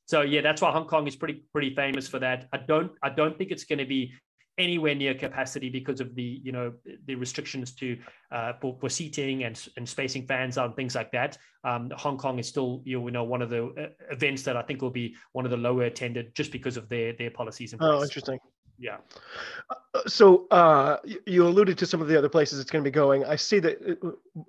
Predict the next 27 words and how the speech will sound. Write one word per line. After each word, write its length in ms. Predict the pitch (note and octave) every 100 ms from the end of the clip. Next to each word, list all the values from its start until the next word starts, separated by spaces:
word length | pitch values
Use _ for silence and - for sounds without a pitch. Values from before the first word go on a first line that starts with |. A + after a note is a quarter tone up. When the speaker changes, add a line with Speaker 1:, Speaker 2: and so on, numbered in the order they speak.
| _
Speaker 2:
the 80 |
list 200 | F3+ A3
I 40 | F#3+
saw, 240 | F3+ E3
it 100 | D3
looks 160 | E3 -
like 280 | D3 C#3 - - - -
we 60 | D#3
start 220 | G3+ E3+
in 40 |
Hong 220 | D#3+ F3
Kong, 460 | E3+ F3+ E3+ E3 D#3 - - -
go 140 | - E3+
to 80 | D3
Dubai, 760 | D3+ C#3+ E3+ E3+ E3 D3+ C#3+ -
Cape 240 | F#3+ F#3
Town, 560 | - F3 E3 D#3 D3 C#3+ - - - -
Hamilton. 460 | G#3 G3 E3+ D#3
I 80 | F3+
assume 300 | F3+ - A3
that's 200 | G3 E3+
Hamilton, 360 | - F#3+ F3 F3
New 100 | E3
Zealand, 300 | D3 F3+ D#3
not 160 | D3 C#3
Hamilton, 340 | D#3+ E3 D#3+
Ontario? 560 | D#3 D#3 F3 F#3 G#3+ G#3+